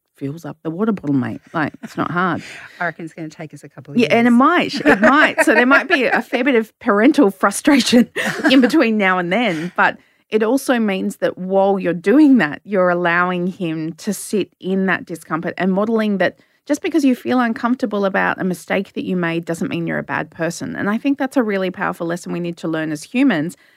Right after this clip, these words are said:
Speaker 1: and help our small people learn. Because when you go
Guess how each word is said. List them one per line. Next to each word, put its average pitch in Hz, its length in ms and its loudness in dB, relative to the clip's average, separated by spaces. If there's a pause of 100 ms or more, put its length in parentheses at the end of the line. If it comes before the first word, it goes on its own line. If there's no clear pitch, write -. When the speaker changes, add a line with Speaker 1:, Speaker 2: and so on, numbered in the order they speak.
(160)
Speaker 1:
and 190 140 -2
help 208 540 -2
our 175 180 -4
small 233 400 0
people 185 500 -4
learn. 139 440 -10 (420)
Because 233 580 -4 (280)
when 220 280 2
you 254 120 4
go 208 240 0